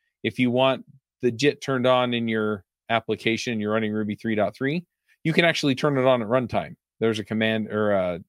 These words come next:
a method to do that, which is super cool. Of course, you have to build it with the jit, but once you have that done, then you can just do it. And, um, the, the performance characteristics are really cool. Um, it, it speeds it up a whole bunch. But what is it, right? You're probably like, "Okay, great. So,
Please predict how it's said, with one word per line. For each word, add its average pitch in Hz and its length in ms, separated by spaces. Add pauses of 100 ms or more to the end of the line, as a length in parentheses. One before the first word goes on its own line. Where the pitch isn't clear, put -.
a 98 80
method 107 380
to - 80
do 90 100
that, 82 180 (460)
which 127 160
is 123 100
super 147 240
cool. 131 320 (440)
Of 117 80
course, 120 220
you 107 100
have 101 160
to 87 120 (300)
build 139 220
it 117 100
with 117 180
the 107 80
jit, 113 380
but 113 200 (440)
once 135 240
you 127 60
have 117 140
that 107 180
done, 123 300
then 107 120
you 110 100
can 104 120
just 104 160
do 135 140
it. 107 120
And, 104 280 (420)
um, 107 400
the, 117 160
the 117 140
performance 190 440
characteristics 110 640
are 107 80
really 104 240
cool. 95 320 (160)
Um, 98 380
it, 107 220
it 113 80
speeds 123 280
it 117 60
up 110 140
a 101 40
whole 107 140
bunch. - 280 (300)
But 139 100
what 165 180
is 151 120
it, 107 160
right? 110 260
You're 117 200
probably 131 400
like, 110 280
"Okay, 127 280
great. 117 360
So, 110 380